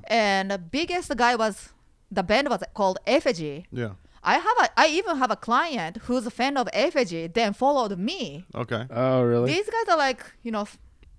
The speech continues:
Speaker 1: yeah, so good.
Speaker 3: Yeah? Is it a Jap-, Japanese punk
Speaker 1: Uh-huh.
Speaker 3: band? Cool.
Speaker 1: Yeah, I'm just friend with these guys.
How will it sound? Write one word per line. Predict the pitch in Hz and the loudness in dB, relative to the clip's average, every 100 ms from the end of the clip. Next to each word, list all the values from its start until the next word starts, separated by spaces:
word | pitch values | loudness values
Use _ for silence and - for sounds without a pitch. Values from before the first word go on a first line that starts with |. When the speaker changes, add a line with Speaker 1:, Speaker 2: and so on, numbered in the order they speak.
| - - _ _ - | -20 -20 _ _ -14
Speaker 1:
yeah, | 269 285 - | -6 -4 -4
so | - - 370 233 | -8 -2 0 2
good. | 320 480 151 143 | 0 0 -2 2
Speaker 3:
Yeah? | 131 202 - - _ - | 2 2 -4 -20 _ -10
Is | - | -4
it | 185 | -2
a | - | 0
Jap-, | 123 - 127 | 0 -2 2
Japanese | 139 123 117 139 | 4 4 -2 0
punk | 165 190 - - | 0 -2 -4 -6
Speaker 1:
Uh-huh. | 208 240 339 | -4 -4 -2
Speaker 3:
band? | 165 190 - | -2 -4 -8
Cool. | - 139 160 | -4 -2 2
Speaker 1:
Yeah, | 349 240 | 2 2
I'm | 302 | 0
just | 381 - | -6 -6
friend | - 302 359 | -2 -2 0
with | 247 190 | -2 -2
these | 240 339 262 | -4 -4 -4
guys. | 185 156 180 - | -4 -6 -10 -16